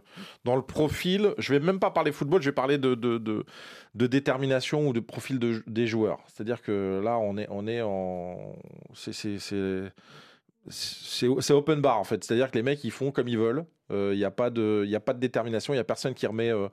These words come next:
on, on est dépassé par le... alors je sais pas ce que, je sais pas la raison. Je pense que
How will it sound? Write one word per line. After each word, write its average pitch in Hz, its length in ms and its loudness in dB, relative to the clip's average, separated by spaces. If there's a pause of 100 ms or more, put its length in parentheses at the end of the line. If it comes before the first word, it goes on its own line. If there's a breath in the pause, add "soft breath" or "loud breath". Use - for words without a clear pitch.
(320 loud breath)
on, 120 180 -2
on 135 160 2
est 156 80 4
dépassé 156 480 2
par 123 200 2
le... 107 60 2
alors 113 200 4
je 156 100 2
sais 190 160 2
pas 170 180 2
ce - 120 -8
que, 135 160 0
je 143 160 0
sais 156 160 2
pas 175 160 2
la 156 80 4
raison. 127 340 2 (220 soft breath)
Je 123 120 -4
pense 143 240 0
que 117 240 2